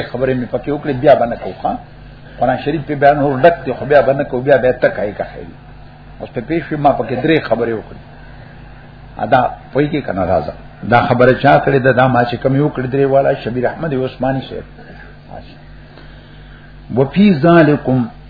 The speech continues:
اپ دې مذکور کې بلا ان مشقت کې، یا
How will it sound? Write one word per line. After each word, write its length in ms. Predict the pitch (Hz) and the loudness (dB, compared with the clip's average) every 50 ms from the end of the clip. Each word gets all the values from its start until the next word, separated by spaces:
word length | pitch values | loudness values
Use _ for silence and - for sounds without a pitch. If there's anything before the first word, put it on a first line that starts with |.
| - - - - | -20 -20 -8 -4
اپ 240 | - 113 117 - 123 | -2 -2 0 0 -2
دې 200 | 117 120 135 139 | 0 2 4 4
مذکور 460 | 135 117 113 120 - - - 113 107 101 - | 4 4 2 0 -4 -6 -6 -6 -6 -8 -10
کې 60 | - - 78 90 95 | -14 -14 -14 -10 -4
بلا 320 | 101 110 117 123 131 135 131 131 - - | -2 2 4 6 6 6 4 2 0 -2
ان 80 | 131 127 | -2 -2
مشقت 580 | 104 101 101 - - 104 - - - 156 156 - - - | -2 -2 -4 -4 -4 -4 -2 2 2 2 2 0 -4 -6
کې، 140 | 143 143 147 165 226 254 - - - | -4 -4 -4 -4 -6 -10 -12 -12 -6
یا 180 | 113 113 117 | -4 -2 0